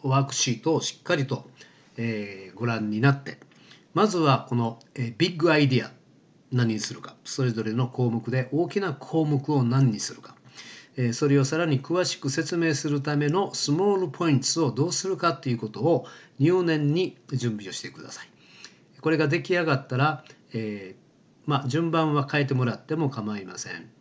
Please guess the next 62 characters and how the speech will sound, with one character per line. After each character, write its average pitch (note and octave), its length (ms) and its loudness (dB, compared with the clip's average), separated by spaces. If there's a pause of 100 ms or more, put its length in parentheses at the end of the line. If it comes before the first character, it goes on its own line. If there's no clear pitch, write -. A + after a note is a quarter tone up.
(440)
そ D3 160 -4
し - 80 -4
て、 E3 320 0
え B2 340 2
ー、 A2+ 40 -6
ど B2+ 120 0
ん C#3 80 4
な C#3 80 6
イ C3 80 6
ラ B2+ 120 2
ス - 160 -8
ト C3 80 0
を C3 200 -2 (100)
ど B2+ 120 -2
こ C#3 120 2
に C#3 280 6
つ - 120 -12
け C3 100 -2
よ C3 60 2
う C3 40 -4
か A#2+ 120 -4
な C3 180 2
と - 160 -6
い - 20 -4
う G#2+ 40 -6
こ G#2+ 120 -4
と C#3+ 140 0
を E3 260 4 (240)
よ C3+ 140 4
く B2+ 120 -2
考 C3 160 0 (220)
え G#2+ 180 -2
て、 - 420 -2 (800)
え B2 60 -4
ー、 A2 120 -4
自 A2 260 -2
由 E3+ 200 6
自 - 240 -8
在 E3 260 2
に、 C#3+ 260 4 (100)
え A2+ 180 -2
ー、 G2+ 40 -8
最 D3+ 240 -2
新 C#3 280 2
の B2+ 260 2
ア C3+ 100 0
イ B2+ 60 2
シ B2+ 180 -2
ー A#2+ 100 -4
テ - 180 -6
ィ A2 100 0
ー G#2 40 -10
の、 D#3 300 -2 (120)
え G#2+ 580 -10
ー、 - 40 -20
力 B2+ 300 0
も - 100 -8
借 D3+ 240 -2
り D#3 40 2
な C#3+ 100 4
が C3 100 4
ら、 A2 220 -2